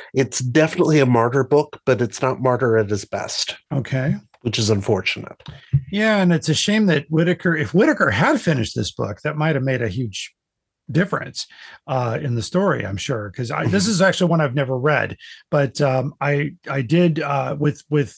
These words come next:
Speaker 2: uh, of course, this is one of the stories that was recovered, uh, so I did watch it when it was fully recovered, uh, from, uh, wherever, I think wherever they got it from, and it's
Speaker 1: Mm-hmm.
Speaker 2: an interesting story, and it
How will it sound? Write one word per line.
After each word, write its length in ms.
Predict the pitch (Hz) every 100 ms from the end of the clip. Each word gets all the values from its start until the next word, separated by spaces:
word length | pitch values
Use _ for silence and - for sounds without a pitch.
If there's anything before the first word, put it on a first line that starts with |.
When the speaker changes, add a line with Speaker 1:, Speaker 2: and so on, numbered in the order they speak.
| 156
Speaker 2:
uh, 240 | 139 135 -
of 140 | 131
course, 180 | 170 -
this 140 | 185
is 100 | 160
one 140 | 156 165
of 60 |
the 80 | 143
stories 340 | - 170 160
that 100 | 156
was 160 | 139 104 - _
recovered, 640 | 131 - 254 180 120 147 160 - - -
uh, 260 | - 143 135
so 260 | - 156 143
I 120 | 135
did 200 | 160 135
watch 300 | 143 190 -
it 160 | 135
when 140 | 131 127
it 80 | 131
was 240 | 123 - _
fully 180 | 147 139
recovered, 520 | 131 - 143 131 123
uh, 260 | 120 120 117
from, 280 | - 127 120 - - _ -
uh, 240 | 123 117
wherever, 500 | 123 143 135 131 127
I 40 |
think 180 | - 139
wherever 260 | 147 135 131
they 140 | 131
got 180 | 120 139
it 140 | 135
from, 240 | - 120 117 - - -
and 160 | 160 196
it's 100 | -
Speaker 1:
Mm-hmm. 80 |
Speaker 2:
an 60 | 226
interesting 400 | 285 285 - 202
story, 520 | - - 247 147 127
and 120 | 135
it 140 | 143